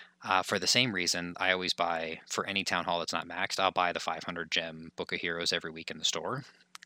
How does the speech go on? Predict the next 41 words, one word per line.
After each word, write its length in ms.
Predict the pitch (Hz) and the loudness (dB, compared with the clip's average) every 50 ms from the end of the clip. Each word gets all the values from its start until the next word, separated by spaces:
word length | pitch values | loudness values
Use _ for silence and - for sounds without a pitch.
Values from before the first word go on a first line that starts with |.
| - - | 2 4
I 120 | 98 - - | 4 4 6
always 300 | - 98 98 117 143 - | 4 2 2 2 0 2
buy 240 | - 113 107 104 101 | 4 4 4 4 4
books 260 | 98 101 - - - | 0 -4 -2 -2 -2
of 80 | 90 - | -2 -2
Builder 400 | 87 82 80 78 80 80 80 - - | -4 -4 -4 -6 -8 -8 -10 -10 -6
if 180 | - 92 92 - | -4 -4 -2 0
they 140 | - 92 90 | 0 0 0
are 140 | 90 85 - | 0 -2 -4
at 360 | 87 85 87 87 87 - - - _ _ - | -4 -4 -4 -4 -6 -6 -8 -10 _ _ -6
a 60 | 92 | -6
dollar 500 | 82 - - 85 82 87 87 87 85 87 - - | -4 0 -2 -2 0 0 -2 -2 -2 -4 -4 -4
or 120 | - 85 80 | -2 -2 -2
less 400 | 82 82 82 78 78 - - - | -4 -4 -4 -2 0 0 0 0
per 200 | - - 98 85 | -2 -4 -6 -6
book 220 | 82 85 - - | -6 -8 -8 -8
of 80 | 80 - | -8 -8
Builder, 280 | 78 - - - - - - - - - - - - - | -8 -8 -8 -12 -14 -16 -16 -14 -14 -12 -12 -14 -14 -10
because 280 | - 85 - - 92 - | -8 -6 -6 -4 -4 -4
the 140 | 101 90 82 | -4 -4 2
value 440 | - 92 92 101 110 107 95 92 90 | 4 6 6 6 6 4 0 -2 -2
proposition 600 | - 92 90 90 - 90 90 90 - - 90 85 | 0 0 0 0 0 -2 0 0 0 0 0 -2
that 100 | 85 87 | -2 -2
I 60 | 85 | 0
wind 180 | 87 85 82 | 0 0 -2
up 100 | 80 - | -2 -2
getting 300 | - 101 98 90 90 85 | -2 0 2 2 0 0
out 80 | 85 85 | -2 -4
of 80 | 82 82 | -4 -4
that 160 | 85 - - | -6 -4 -2
extra 340 | 92 - - - - 90 80 | 0 0 0 0 0 -2 -2
day, 320 | - 80 82 92 110 120 - - - - - - - | -4 -4 -2 -2 -4 -4 -4 -8 -12 -14 -8 -2 2
especially 600 | - - - - - 110 113 - - 123 120 113 | 4 6 6 6 4 2 2 2 2 0 -2 -4
when 160 | 107 98 95 | -4 -4 -4
I 60 | 92 | -6
am 120 | 90 87 87 | -6 -6 -6
using 300 | 90 90 85 90 85 85 | -4 -4 -4 -4 -4 -4
it 260 | 85 82 82 - - - - - _ | -6 -6 -8 -10 -14 -20 -20 -16 _
when 160 | - 95 87 | -6 -4 -4
there's, 140 | 87 87 90 | -2 -2 -2
like, 200 | 82 80 82 - | -2 -4 -4 -6